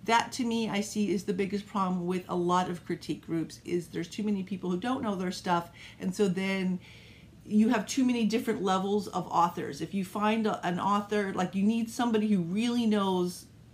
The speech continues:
uh, the art of fiction, the art of telling a story, to help you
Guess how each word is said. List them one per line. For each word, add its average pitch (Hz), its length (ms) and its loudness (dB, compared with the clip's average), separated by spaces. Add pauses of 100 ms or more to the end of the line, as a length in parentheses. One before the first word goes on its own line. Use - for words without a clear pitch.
(280)
uh, - 120 -2
the 202 240 2
art 196 260 2
of 190 100 -4
fiction, 156 640 -6 (280)
the 185 160 -2
art 190 220 2
of 185 100 -4
telling 170 340 -4
a 165 60 -6
story, 151 560 -6 (160)
to 185 100 -4
help 196 320 -2
you 185 640 2